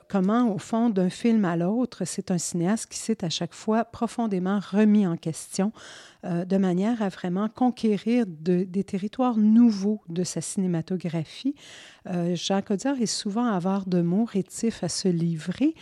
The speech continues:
Euh, il s'exprime souvent par des silences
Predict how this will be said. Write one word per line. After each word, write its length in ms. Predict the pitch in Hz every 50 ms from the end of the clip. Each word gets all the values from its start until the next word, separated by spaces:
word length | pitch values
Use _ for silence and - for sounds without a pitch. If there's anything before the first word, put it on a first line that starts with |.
| - - - - - - - -
Euh, 300 | 202 185 180 185 175 185 208 -
il 120 | - 208 180
s'exprime 500 | - - 185 - - 226 - 254 247 233
souvent 340 | - - - 262 254 269 277
par 220 | - 240 202 175
des 100 | 170 185
silences 800 | - - - - 214 196 185 208 247 277 262 233 208 - -